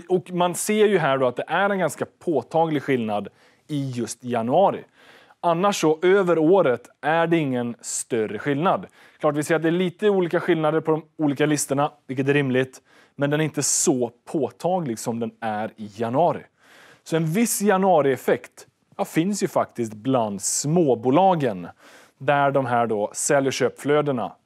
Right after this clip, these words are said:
påverkar mer. Avslutningsvis tänkte jag vi ska se lite hur den utvecklats genom åren. Nu är vi tillbaka på O M X S trettio och då har jag bara tagit den mörkaste färgen,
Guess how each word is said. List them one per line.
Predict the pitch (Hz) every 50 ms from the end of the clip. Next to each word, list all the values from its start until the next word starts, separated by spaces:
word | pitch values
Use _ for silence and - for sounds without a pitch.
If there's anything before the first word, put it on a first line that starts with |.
| _ -
påverkar | 127 117 101 98 98 98 - 113
mer. | 143 151 110 - - _ _ _ _ _ _ _ _ _ _ _ _ _ _ _ - - - - - - - - - - - - _ _ _
Avslutningsvis | - 220 220 175 190 214 190 202 202 190 226 214 185 - - -
tänkte | - 190 185 151 170
jag | 156
vi | 147
ska | - - 151
se | - - 156 151 143
lite | 147 143 131 -
hur | 139 139
den | 139 151
utvecklats | 151 147 - 156 160 156 - 151 143 127 143
genom | 139 147 156 175
åren. | 190 185 165 135 104 80 - _ _ _ -
Nu | 156 165
är | 175
vi | 180
tillbaka | - 185 180 185 185 - 196 180
på | - 180
O | 175
M | 170 160
X | 151 - -
S | 147 135 -
trettio | - 135 135 120 - - 156 185 185 - _ _ _ _ _ _
och | - 156
då | 160
har | 175 180
jag | 170 160 156
bara | 151 143 - 202 196 180 165 165 180 196 185 185
tagit | - - _ - 180 165 151 156 147 147 147 143 - - _ _ _ -
den | 156 139 160
mörkaste | 175 170 160 - 175 170 -
färgen, | 175 180 160 156 160 160 160 160 165